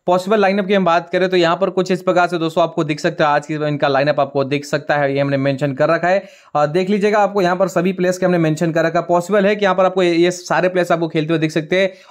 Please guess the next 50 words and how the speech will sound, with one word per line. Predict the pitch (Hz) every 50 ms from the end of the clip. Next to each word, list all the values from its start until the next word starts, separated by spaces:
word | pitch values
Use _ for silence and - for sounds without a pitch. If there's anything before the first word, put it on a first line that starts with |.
| - - 160
Almost | 170 175 190 208 202 208
आपको | 190 185 190 202
साठ | 196 - - 185 170 185 196 185
से | - 185
सत्तर | 185 180 185
परसेंट | 175 170 180 180 175 170
कन्फर्मेशन | 175 170 156 165 156 151 - 175 170
हम | 160 147
दे | 151 160 160
सकते | - 170 165 185
हैं, | 160 147
बाकी | 139 139 151 160
तीस | 156 - 175 170 160 -
से | 180 151
चालीस | 156 139 139
परसेंट | 135 147 143 139
आपको | 135 135 151
चेंजेस | 147 143 - 143 139 139 147 143
होते | 139 139 135 139
हुए | 135 131
दिख | 139 139
सकते | - 147 131 143
हैं | 143 139
लाइनअप | 135 135 143 156 156 165
में। | 190 208 202 208 - - _ _ -
तो | 175
ये | 190 208
सब | 202 214 196 190
लीग | 190 180
में | 190 190 156 -
पूरा | _ - 175 185 196 196
मैं | 190 185
आपको | 180 180 202 180
गारंटी | 160 156 151 151 160 175 190 160
नहीं | 156 165 175
दे | 160 165 160
सकता, | 165 151 139 143
क्योंकि | 151 165 165 175
यहाँ | 170 175
पर | 175 190 180
जो | 165 180 180
है | 185
एक | 190 170 160
बैग | 180 185 190 170 170
बहुत | 170 156 180 185 165
बड़ी | 180 175 170
चेंजेस | 165 165 156 156 147 143
हो | 143 135
जाते | 135 135 131 135 135
हैं, | 135